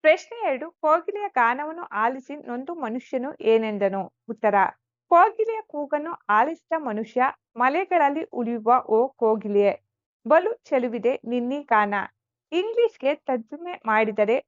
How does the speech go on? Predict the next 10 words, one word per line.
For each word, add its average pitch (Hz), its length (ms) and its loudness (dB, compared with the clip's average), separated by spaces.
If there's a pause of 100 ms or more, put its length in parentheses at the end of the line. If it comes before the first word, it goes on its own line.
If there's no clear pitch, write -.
ದೊರೆಯುವುದು 269 680 -2
ನೊಬೆಲ್ 240 440 2
ಬಹುಮಾನ. 214 560 2 (200)
ಇಲ್ಲಿ 247 480 -2
ನಿನ್ನ 262 300 0
ಗಾನ 220 320 2 (240)
ಅರಣ್ಯ 262 440 0
ರೋದನೆ, 220 500 0
ಸುಮ್ಮನೆ 302 720 -6
ಆಡುವೆ, 214 460 2